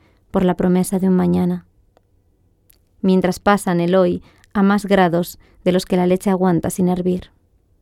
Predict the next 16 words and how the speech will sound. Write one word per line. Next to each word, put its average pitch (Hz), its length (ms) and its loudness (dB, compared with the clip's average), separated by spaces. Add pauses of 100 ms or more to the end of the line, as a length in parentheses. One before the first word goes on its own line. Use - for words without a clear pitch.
(1200)
Son 196 260 0
piezas 214 400 0
de 214 80 0
un 202 80 0
sistema 202 460 -2
que 214 120 -2
te 185 120 0
deja 185 240 -2
sin 185 240 0
pilas. 180 480 -4 (1120)
Son 190 240 2
los 202 160 -2
actores 202 440 -2
secundarios 196 680 0
del 190 160 -2
progreso, 190 580 -4